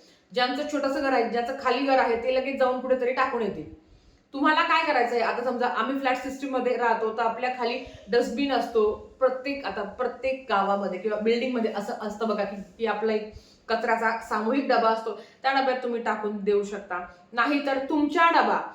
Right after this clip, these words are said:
तुमच्या घराच्याच कचऱ्याच्या डब्यात जरी टाकलं, पण तुम्ही तो घराच्या बाहेर ठेवायचा.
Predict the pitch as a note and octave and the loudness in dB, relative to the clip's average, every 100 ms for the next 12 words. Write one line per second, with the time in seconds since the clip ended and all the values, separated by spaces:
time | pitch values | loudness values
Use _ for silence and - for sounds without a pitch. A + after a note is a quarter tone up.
0 | - - C#4 D4 E4 E4+ D#4 C4 A#3+ C#4+ | -16 -8 -2 0 4 4 4 4 2 2
1 | D4+ D4+ - - B3 B3+ B3+ B3 B3+ B3 | 0 -2 -8 -6 -2 -2 0 0 0 0
2 | C4+ - C4 A3+ A#3 G#3+ A#3+ B3 C#4 C4+ | 0 0 -2 0 0 -2 -4 -4 -4 -4
3 | D4 A#3 G#3 A#3 B3+ C4 C4 G#3+ F3+ | 0 0 0 0 2 2 2 0 -2